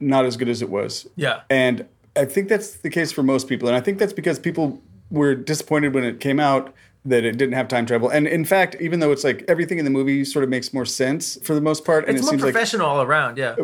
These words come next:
Speaker 1: It's more professional all around, yeah, but it's, it's not as good of a movie. But it's
Speaker 2: Yeah.
Speaker 1: still way better than I remembered it being. I think part of the problem is that it put the word bogus in its title.
Speaker 2: Oh, it primed you to think,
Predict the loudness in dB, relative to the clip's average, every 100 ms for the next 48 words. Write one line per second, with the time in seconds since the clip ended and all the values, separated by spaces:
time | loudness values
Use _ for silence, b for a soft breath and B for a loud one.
0 | -2 2 2 2 0 0 0 2 2 2
1 | 4 2 2 -4 -8 -6 2 4 2 0
2 | -2 0 0 -2 -2 -4 -8 B 0 0
3 | 2 2 4 4 4 2 2 2 2 2
4 | 2 2 2 2 2 -2 B B -2 -2
5 | 0 2 2 2 2 2 2 -2 -6 -6
6 | -2 2 2 2 0 -2 _ _ 0 0
7 | 0 -6 -2 -2 0 2 2 2 -4 -6
8 | -10 -4 0 2 0 -4 0 2 2 0
9 | 2 2 2 -2 -2 -2 -4 -6 -8